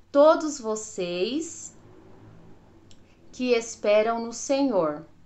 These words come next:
Salmos trinta e um e vinte e quatro.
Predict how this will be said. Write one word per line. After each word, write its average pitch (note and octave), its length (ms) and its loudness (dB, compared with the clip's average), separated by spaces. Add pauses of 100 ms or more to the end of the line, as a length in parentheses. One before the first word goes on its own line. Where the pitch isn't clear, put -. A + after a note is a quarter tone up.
(1300)
Salmos G3+ 1200 0 (1500)
trinta C#4 400 -2
e A#3 240 0
um G3 420 -4 (1700)
e G#3 140 -12
vinte G#3 380 -10
e D4+ 60 -8
quatro. - 640 -12